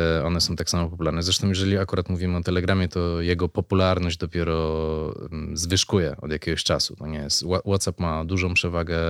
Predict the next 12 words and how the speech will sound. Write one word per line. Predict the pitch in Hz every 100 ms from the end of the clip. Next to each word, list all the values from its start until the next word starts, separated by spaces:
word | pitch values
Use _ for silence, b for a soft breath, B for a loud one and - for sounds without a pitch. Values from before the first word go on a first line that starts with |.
| 82 80 80
czasową | 95 - 82 69
też, | - - - 76
e, | 78 78
akurat | 82 82 80
nad | 80 -
tą | 80
aplikacją. | 78 80 76 69 - 80 87 B B B _
I | 92
tu | - 92 90
też, | 87 87 82 - -
y, | - 87 85 80 62
no, | - 92